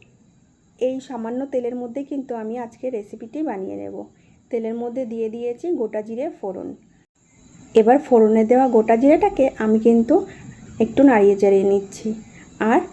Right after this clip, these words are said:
জিরেটাকে খুব ভালো করে ভেজে নেব। জিরে আমার ভেজে নেওয়া হয়ে গেছে। এবার এর মধ্যেই আমি দিয়ে দেব পেস্ট করে নেওয়া মশলা, পেঁয়াজ, টমেটো, গোটা জিরে,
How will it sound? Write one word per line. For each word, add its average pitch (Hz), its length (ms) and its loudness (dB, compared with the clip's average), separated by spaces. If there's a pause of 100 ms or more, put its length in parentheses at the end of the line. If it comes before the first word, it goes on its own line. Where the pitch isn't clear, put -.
(160)
জিরেটাকে 220 420 6
খুব 247 200 -2
ভালো 208 240 2
করে 254 220 4
ভেজে 233 320 4
নেব। 185 180 -2 (1160)
জিরে 233 240 4
আমার 226 220 4
ভেজে 226 300 4
নেওয়া 233 240 4
হয়ে 226 280 4
গেছে। 233 320 4 (560)
এবার 208 260 4
এর 233 200 6
মধ্যেই 247 440 4
আমি 233 200 0
দিয়ে 214 220 4
দেব 208 180 0 (540)
পেস্ট 220 280 4
করে 214 220 0
নেওয়া 240 220 2
মশলা, 202 460 0 (280)
পেঁয়াজ, 220 500 4 (400)
টমেটো, 233 540 6 (1000)
গোটা 233 320 6
জিরে, 226 360 2